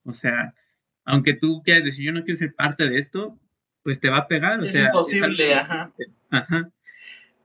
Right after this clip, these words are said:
Speaker 2: Te tengo que hacer una pregunta, a ver qué opinas acerca de esta,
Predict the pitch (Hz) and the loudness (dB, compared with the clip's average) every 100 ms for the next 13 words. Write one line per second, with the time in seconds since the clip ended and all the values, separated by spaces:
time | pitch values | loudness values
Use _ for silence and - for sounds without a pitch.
0 | _ _ _ - - - 196 254 277 277 | _ _ _ -10 -4 -2 0 4 4 6
1 | 214 226 - 233 226 226 180 170 190 208 | 4 6 6 6 2 -2 -4 -10 -10 -2
2 | 220 214 160 165 165 185 180 160 160 180 | 2 2 2 2 0 -2 -2 -2 -4 -6
3 | 170 165 151 151 151 156 139 139 - 151 | -4 -4 -4 -4 0 2 2 0 0 0
4 | 135 120 123 | 2 0 -6